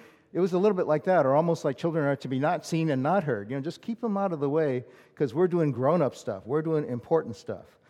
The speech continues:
And so in that context, the disciples are saying, "Parents, keep your children <laughs> away from Jesus. Jesus is a, he's a serious man doing serious stuff." And yet Jesus says, "Wait, hold on, time out. Right? Bring those children to me."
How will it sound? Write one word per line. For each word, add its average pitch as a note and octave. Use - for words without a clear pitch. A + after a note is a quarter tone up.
And D3+
so -
in G3
that A3
context, E3
the D3+
disciples G3
are D#3+
saying, D#3
"Parents, C#4+
keep F4
your F4+
children B3
<laughs> F3+
away F3+
from E3+
Jesus. F3+
Jesus C4+
is F3
a, C#3+
he's C#4+
a F3
serious A3
man G3+
doing F3
serious F#3+
stuff." G3
And D3
yet E3
Jesus B3
says, E3+
"Wait, F3+
hold F#3+
on, F#2+
time G3
out. A#2
Right? C3
Bring A#3
those D#3
children A2+
to G#2
me." G2